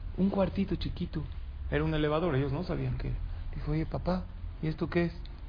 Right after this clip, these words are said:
Dice el papá, "No sé." De repente ven entrando así a una,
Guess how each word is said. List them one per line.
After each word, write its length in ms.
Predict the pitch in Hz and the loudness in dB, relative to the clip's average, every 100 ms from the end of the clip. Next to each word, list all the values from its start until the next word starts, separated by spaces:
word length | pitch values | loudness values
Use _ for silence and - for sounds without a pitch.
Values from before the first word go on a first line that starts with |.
| - - - | -8 -8 -4
Dice 220 | 143 131 147 | -2 0 0
el 60 | |
papá, 240 | 143 135 160 | 0 -2 -2
"No 140 | 170 | -2
sé." 120 | 196 220 - - - - | -2 -4 -4 -6 -6 -2
De 60 | 139 | 0
repente 260 | 160 160 | 0 2
ven 160 | 160 165 | 2 2
entrando 420 | 147 143 151 143 | 2 2 2 0
así 140 | 139 | 0
a 60 | 147 | 0
una, 240 | 147 143 | 4 4